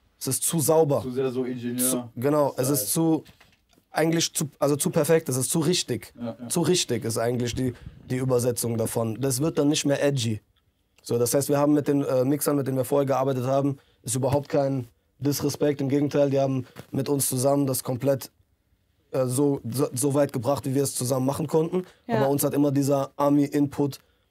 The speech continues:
Speaker 1: ähm, auf diesem Level gefehlt. Wobei man jetzt auch sagen muss, nicht alle Ami-Sachen klingen so, ne? Also Mike ist natürlich schon, äh, so Weltspitze.
Speaker 3: Mhm.
Speaker 1: So,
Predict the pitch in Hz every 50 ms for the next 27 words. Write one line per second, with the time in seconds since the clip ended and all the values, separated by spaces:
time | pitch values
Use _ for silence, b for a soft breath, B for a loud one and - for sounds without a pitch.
0 | _ _ _ 127 127 131 131 127 127 - 135 123 117 147 139 131 139 139 139 131
1 | 135 123 120 117 - 139 139 135 110 123 123 139 135 139 135 131 120 135 131 127
2 | 117 135 127 127 131 135 123 b b b b b _ 120 127 139 117 - - -
3 | - _ - 135 139 139 135 - - 131 135 131 131 117 120 131 - - 120 113
4 | - 135 135 127 127 123 113 117 135 127 123 120 123 123 - 123 117 127 127 131
5 | 131 127 139 127 - 135 120 - 139 127 123 - - 143 135 127 120 113 b b
6 | b b b b b b _ _ - 127 123 123 113 113 _ _ _ _ _ _
7 | _ _ _ _ _ _ - 123 123 120 120 - - - - 120 139 143 139 -
8 | - 151 135 - - 151 143 143 - _ _ _ - 208 202 123 117 117